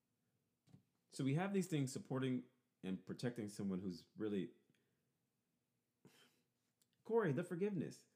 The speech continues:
Listen, I've had some pretty racist things that have been said to me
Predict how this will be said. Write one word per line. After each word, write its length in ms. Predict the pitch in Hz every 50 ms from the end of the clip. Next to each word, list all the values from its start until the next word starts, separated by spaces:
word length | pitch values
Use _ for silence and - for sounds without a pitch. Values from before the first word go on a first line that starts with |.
| _ _ _ _ _ -
Listen, 320 | 110 110 107 - 76 69 - -
I've 220 | 123 151 170 160
had 140 | 156 120 123
some 100 | - -
pretty 220 | - - 110 101
racist 340 | 90 90 95 98 95 92 80
things 360 | - - 90 87 85 85 82
that 120 | - 85 80
have 120 | 78 73
been 160 | 73 78 76
said 220 | 73 - 82 82 80
to 60 | -
me 300 | 80 82 82 80 78 80